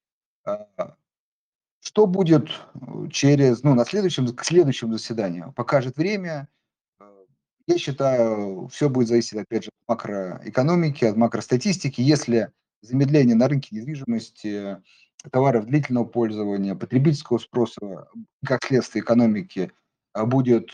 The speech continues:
э, ухудшаться, продолжать ухудшаться, и уже мы можем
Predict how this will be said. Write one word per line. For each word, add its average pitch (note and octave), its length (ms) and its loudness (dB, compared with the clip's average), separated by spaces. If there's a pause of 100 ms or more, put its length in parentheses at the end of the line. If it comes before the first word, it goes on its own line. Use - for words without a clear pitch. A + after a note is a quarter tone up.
э, A2 40 -4
ухудшаться, G#2 1300 -4 (680)
продолжать C#3 400 2
ухудшаться, F#3+ 560 -2
и A#2 120 -2
уже A#2 220 2
мы A#2 160 4
можем A2+ 420 0